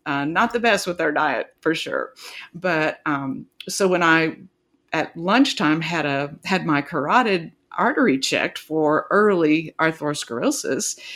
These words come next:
um, the sonographer said, "Yeah, I'm seeing inflammation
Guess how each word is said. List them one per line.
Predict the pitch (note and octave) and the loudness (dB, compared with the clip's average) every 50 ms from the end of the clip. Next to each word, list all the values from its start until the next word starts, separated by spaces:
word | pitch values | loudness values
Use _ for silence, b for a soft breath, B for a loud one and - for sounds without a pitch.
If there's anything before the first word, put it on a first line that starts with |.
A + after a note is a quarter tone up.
| B B B B B | B B B B B
um, | F3 E3+ D#3 D3+ D#3 D3 D3 C#3+ C#3 _ - | 0 2 4 4 4 2 0 -2 -6 _ -8
the | D#3 | -6
sonographer | - - E3+ D#3+ E3 G3 C4 D4 C#4 - - D3+ C#3+ D3+ F3+ | -4 -4 -2 0 0 0 -2 -4 -6 -6 -4 -4 -2 -2 -2
said, | F#3+ - - D3+ D#3 C#3+ - - | -2 -2 -2 0 0 0 -2 -2
"Yeah, | C#4+ F#4+ D#4+ - - - - | -4 -2 -2 -4 -4 -4 -2
I'm | F#3 F#3 G3 | -2 0 0
seeing | F#3 - - G#3 G#3 G3 F3+ F3 F3 E3 D#3+ - - | 0 0 -2 0 0 0 -2 -2 -4 -4 -6 -6 -2
inflammation | F3+ F3 F3 E3+ - D#3+ D#3 D#3+ D#3 E3 G#3 A3+ - - F3 D#3+ D3+ D#3+ E3 F3 F#3+ G#3 - | -2 -2 -2 -2 -2 -4 -2 2 2 2 2 2 2 0 0 0 0 0 0 -2 -6 -8 -10